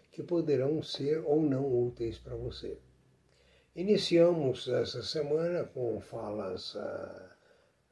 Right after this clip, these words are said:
desagradáveis de um candidato a presidente a respeito da Petrobras, ah, que em outra gestão, eh, a Petrobras já sofreu demais nas mãos dele e veio a estragar bem um mercado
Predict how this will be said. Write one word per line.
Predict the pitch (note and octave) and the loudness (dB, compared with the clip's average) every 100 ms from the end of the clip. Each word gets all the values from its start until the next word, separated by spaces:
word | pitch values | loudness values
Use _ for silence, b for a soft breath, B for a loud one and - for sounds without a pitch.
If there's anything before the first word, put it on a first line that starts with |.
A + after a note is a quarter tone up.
| _ | _
desagradáveis | G#2 A#2+ C3+ C3+ C3 C3+ D#3+ F3+ C#3 A2+ G#2+ | -10 -4 0 0 0 0 2 2 2 2 0
de | A2 | -2
um | A#2+ A2 G#2 | -2 -2 -4
candidato | - G#2 G2+ - F#2+ F#2 G2+ | -2 -2 -2 -6 -8 -10 -12
a | |
presidente | F#2+ G#2+ G#2+ C#3 D3 D#3+ D3+ - E3 D#3+ B B | -10 -8 -6 0 2 2 0 -4 -4 -4 B B
a | - | -12
respeito | A#2+ A#2+ - - A2+ G#2 F#2+ - | -6 -6 -8 -10 -8 -6 -8 -14
da | F#2+ F#2+ F#2+ | -12 -10 -6
Petrobras, | B2 A#2+ C#3+ C#3+ D#3 F3 - - - b b b b | -6 -2 2 2 2 0 -4 -8 -14 b b b b
ah, | - A#2 - - - - - - | -10 -6 -4 -4 -4 -2 -2 -2
que | - F2+ E2 - - | -2 0 0 0 -2
em | F2 G2+ | -2 2
outra | A#2 A2+ A2+ | 2 2 0
gestão, | A#2 - - - G2 F#2+ | 0 -4 -4 -4 -4 -4
eh, | F#2+ F#2 | -4 -4
a | |
Petrobras | F#2 - G2 F#2+ F#2+ | -6 -6 -6 -4 -4
já | G2 G2 | -4 -8
sofreu | - F#2+ G#2+ A2 | -6 -6 -2 -4
demais | G2 G#2 - A2 - - _ b b - | -4 -8 -8 -8 -12 -14 _ b b -8
nas | G#2+ | -6
mãos | G2+ A2+ B2+ A#2+ | -2 0 0 2
dele | C3 B2+ B2+ D3+ | 4 4 2 -2
e | E3 E3 E3+ | 0 4 4
veio | B2+ C3 C3+ C3 | 8 8 8 4
a | C3 | 0
estragar | - C#3 B2 A2 A#2+ | -4 -8 -8 -6 -6
bem | G#2 A#2+ C3 | -2 0 0
um | C#3+ | 2
mercado | C3+ G#2+ - G#2 A2 A2+ A2+ | 2 2 -2 -6 -6 -8 -14